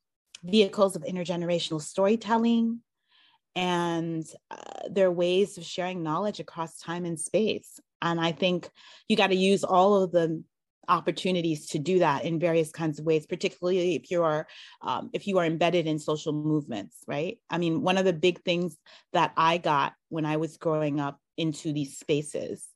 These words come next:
um, in my teenage years, is I got the benefit of, um, being in spaces with people who were much older than I was. And in those times, you would talk to people, and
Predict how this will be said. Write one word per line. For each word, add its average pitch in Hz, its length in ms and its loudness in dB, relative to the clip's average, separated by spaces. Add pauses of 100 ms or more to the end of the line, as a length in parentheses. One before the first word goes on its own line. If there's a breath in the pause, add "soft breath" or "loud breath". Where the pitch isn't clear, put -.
(160)
um, 143 400 -10
in 175 120 -2
my 151 140 2
teenage 160 680 0
years, 135 380 -2 (260 loud breath)
is 170 100 -4
I 180 100 0
got 247 240 2
the 320 200 2 (180)
benefit 208 600 0 (320 soft breath)
of, 185 340 2 (100)
um, 165 260 -10
being 226 220 2
in 185 120 -2
spaces 190 520 -4
with 214 160 -4
people 220 300 -4
who 208 100 -4
were 175 200 0
much 170 420 -2
older 170 260 0
than 220 160 -2
I 226 140 0
was. 262 560 -2 (720)
And 190 440 2
in 190 140 2
those 220 380 4
times, 170 480 -4
you 190 140 -6
would 165 240 -2 (720)
talk - 260 4
to 220 80 0
people, 175 320 0
and 180 320 -2